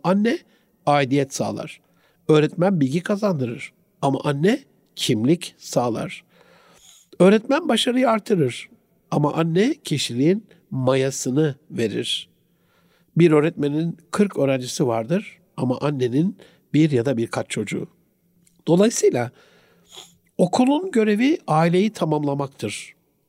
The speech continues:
Ailenin yerine geçmek değildir. Onun için Sokrat, "Eğitim okula devredilmeyecek kadar kutsal bir vazifedir." diyordu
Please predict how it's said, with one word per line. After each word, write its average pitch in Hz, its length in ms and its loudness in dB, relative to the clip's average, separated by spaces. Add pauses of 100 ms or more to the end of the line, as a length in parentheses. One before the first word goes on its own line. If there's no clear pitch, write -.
Ailenin 147 640 2
yerine 127 440 0
geçmek 131 560 -6
değildir. 113 340 0 (100)
Onun 208 200 2
için 151 380 0 (440)
Sokrat, 139 520 0 (600)
"Eğitim 139 520 0 (140)
okula 143 420 0
devredilmeyecek 156 680 0
kadar 143 320 -4
kutsal 151 520 -4
bir 131 320 -4 (140)
vazifedir." 131 760 -4
diyordu 117 400 -4